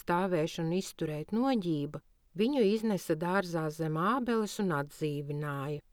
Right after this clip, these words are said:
pēc kam sprediķis atkal turpinājās. Dažreiz šie sprediķi atstāja tik stipru iespaidu,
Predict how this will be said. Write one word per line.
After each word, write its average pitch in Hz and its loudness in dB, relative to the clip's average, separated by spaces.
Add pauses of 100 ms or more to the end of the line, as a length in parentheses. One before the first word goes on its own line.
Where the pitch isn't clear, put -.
(220)
pēc 156 0
kam 151 -2
sprediķis 240 -2
atkal 233 0
turpinājās. 147 -4 (320)
Dažreiz 240 4
šie - 2
sprediķi 233 2
atstāja 147 -4
tik - 2
stipru - 0
iespaidu, 156 0